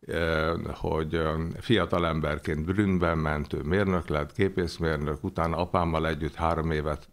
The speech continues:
ö, harcoltak a spanyol köztársaságban, mind a ketten századosok lettek. Ez, ez utóbbi csak azért érdekes, mert utóbb Péter Gábor, amikor hajszát indított ellen, az egyik vádpont az volt, hogy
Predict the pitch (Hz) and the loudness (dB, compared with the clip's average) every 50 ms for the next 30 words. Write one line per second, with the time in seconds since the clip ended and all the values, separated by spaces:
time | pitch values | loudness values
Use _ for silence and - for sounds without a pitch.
0 | _ - 71 71 76 76 78 71 71 71 69 80 82 82 80 - - - 78 78 | _ -8 -6 -4 -2 -2 -2 -4 -6 -8 -6 -2 -2 -2 -2 -2 -4 -4 -4 -4
1 | 78 - 82 80 - - 78 - - - 90 82 80 76 73 73 78 76 - - | -4 -4 -6 -6 -6 -8 -8 -6 -2 0 0 0 2 0 0 -2 -2 -4 -6 -10
2 | - - - - - - - - - - - 127 123 127 - 117 101 95 - - | -20 -20 -20 -20 -20 -20 -20 -20 -14 -2 2 2 2 2 2 0 0 2 0 -2
3 | 92 - - - 87 82 82 80 78 80 80 90 92 87 82 78 - 73 71 - | -2 -4 0 0 0 0 0 0 -2 -2 0 0 0 0 0 -2 -2 -6 -6 -6
4 | 73 67 - - 104 95 98 92 95 85 78 90 87 - - 85 78 - 80 80 | -10 -10 -2 2 2 4 4 4 2 2 2 -2 -4 -2 -6 -6 -6 -4 -6 -6
5 | 76 - - - 82 76 78 - - - - 127 131 107 - - 135 120 120 113 | -6 -6 -8 -6 -6 -6 -6 -8 -10 -6 0 2 2 2 2 0 2 2 2 2
6 | 113 127 113 104 110 107 - 107 95 107 107 104 107 101 95 98 95 90 92 - | 2 2 2 2 0 0 0 0 2 2 2 2 2 4 4 2 2 2 0 0
7 | - 92 87 - - 90 87 92 87 - - 85 - - 104 101 101 - 87 85 | 0 -2 -4 0 0 2 2 0 0 0 -2 -2 0 0 0 0 2 2 0 0
8 | 82 85 85 90 87 80 90 87 80 78 80 85 80 - - 82 80 82 - - | 2 2 2 2 2 2 2 2 2 2 0 0 -2 -2 -2 -2 -2 -2 -2 -4
9 | - - - - - - - - - - - 190 196 - - 98 82 - - 98 | -10 -12 -12 -12 -12 -12 -12 -14 -10 0 2 2 4 4 2 2 0 2 2 0
10 | 87 85 85 82 - 87 80 - - 90 85 85 82 80 80 80 82 87 90 85 | 2 2 0 0 0 0 0 2 2 2 4 4 2 2 0 2 2 2 2 2
11 | 82 73 80 80 85 82 80 - - 85 78 73 90 85 85 82 85 80 78 - | 0 -2 2 2 2 2 2 2 -2 -2 0 2 2 0 2 0 -2 -2 -2 -2
12 | 78 73 | -4 -4